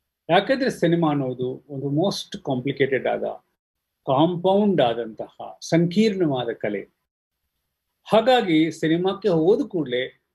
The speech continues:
ನೀವು ಒಬ್ಬ ನಿರ್ದೇಶಕನಾಗಿ ಪ್ರವೇಶ ಮಾಡ್ಬೇಕಾಗತ್ತೆ, ಸ್ಕ್ರಿಪ್ಟ್ ರೈಟರ್ ಆಗಿ ಪ್ರವೇಶ ಮಾಡ್ಬೇಕಾಗತ್ತೆ. ನಿಮ್ ಜೊತೆಗೆ, ನಿಮ್ ಜೊತೆಗೆ ಕೆಲಸ ಮಾಡ್ಲಿಕ್ಕೆ ಒಬ್ಬ ಡಿ ಒ ಪಿ ಅಂದ್ರೆ ಒಬ್ಬ ಛಾಯಾಗ್ರಾಹಕ, ಒಬ್ಬ ಎಡಿಟರ್, ಸಂಕಲನಕಾರ, ಒಬ್ಬ ಸಂಗೀತ ನಿರ್ದೇಶಕ, ಒಬ್ಬ ಆರ್ಟ್ ಡೈರೆಕ್ಟರ್,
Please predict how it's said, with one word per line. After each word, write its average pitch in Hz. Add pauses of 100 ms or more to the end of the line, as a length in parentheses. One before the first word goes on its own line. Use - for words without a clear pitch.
ನೀವು 147
ಒಬ್ಬ 131
ನಿರ್ದೇಶಕನಾಗಿ 156
ಪ್ರವೇಶ 117
ಮಾಡ್ಬೇಕಾಗತ್ತೆ, 110 (220)
ಸ್ಕ್ರಿಪ್ಟ್ -
ರೈಟರ್ 180
ಆಗಿ 151
ಪ್ರವೇಶ 120
ಮಾಡ್ಬೇಕಾಗತ್ತೆ. 110 (280)
ನಿಮ್ 143
ಜೊತೆಗೆ, 123 (460)
ನಿಮ್ 131
ಜೊತೆಗೆ 131
ಕೆಲಸ 135
ಮಾಡ್ಲಿಕ್ಕೆ 120
ಒಬ್ಬ 117
ಡಿ 113
ಒ 131
ಪಿ 135 (140)
ಅಂದ್ರೆ 131
ಒಬ್ಬ 117
ಛಾಯಾಗ್ರಾಹಕ, 117 (400)
ಒಬ್ಬ 120
ಎಡಿಟರ್, 143 (100)
ಸಂಕಲನಕಾರ, 117 (320)
ಒಬ್ಬ 120
ಸಂಗೀತ 135
ನಿರ್ದೇಶಕ, 120
ಒಬ್ಬ -
ಆರ್ಟ್ 135
ಡೈರೆಕ್ಟರ್, 117